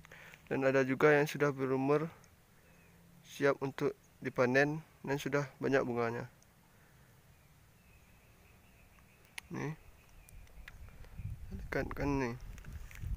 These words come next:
Nih. Ini sudah berbunga. Nih. Tumbuh bunganya subur. Subur dan baik. Hmm. Nih. Subur,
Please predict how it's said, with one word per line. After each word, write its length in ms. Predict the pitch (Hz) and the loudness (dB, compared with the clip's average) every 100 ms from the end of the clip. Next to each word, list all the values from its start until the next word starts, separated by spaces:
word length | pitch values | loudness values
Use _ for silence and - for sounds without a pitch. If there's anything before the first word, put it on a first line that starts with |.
| - - - - - - - | -8 -12 -16 -16 -18 -18 -6
Nih. 180 | 135 127 143 - - - - - - - - - - - - - - - - - - | -6 -6 -10 -18 -20 -20 -20 -18 -12 -10 -10 -10 -12 -12 -18 -18 -20 -20 -20 -20 -2
Ini 100 | 151 | -2
sudah 240 | 156 147 | 2 2
berbunga. 640 | 147 135 131 127 139 156 165 - - - - - - - - - | 4 2 0 2 2 2 0 -6 -18 -20 -20 -18 -18 -18 -16 -10
Nih. 240 | 180 139 170 - - - - - - - - | -4 -4 -4 -10 -20 -20 -20 -20 -20 -18 -8
Tumbuh 160 | 143 | -6
bunganya 640 | 139 135 135 131 131 147 170 - - - - - | -2 0 2 2 2 2 0 -6 -16 -20 -20 -20
subur. 560 | - - 123 131 151 160 - - - - - - - - - - - - - - - - - - - - | -10 -6 -2 4 4 4 -4 -16 -20 -20 -20 -20 -20 -20 -20 -20 -20 -20 -20 -20 -20 -20 -20 -20 -20 -20
Subur 400 | - 135 135 139 147 | -14 -10 -4 -2 -2
dan 260 | 147 139 | -2 -2
baik. 160 | 123 127 - - - - - - - - - - - - - | -2 -4 -10 -20 -20 -20 -20 -20 -20 -20 -20 -20 -20 -20 -10
Hmm. 240 | 127 135 156 - - - - - - - - - | -4 -4 -6 -12 -20 -20 -20 -20 -20 -20 -20 -14
Nih. 160 | 127 139 - - - - - - - | -12 -12 -18 -20 -20 -20 -20 -20 -8
Subur, 260 | 135 147 | -6 -6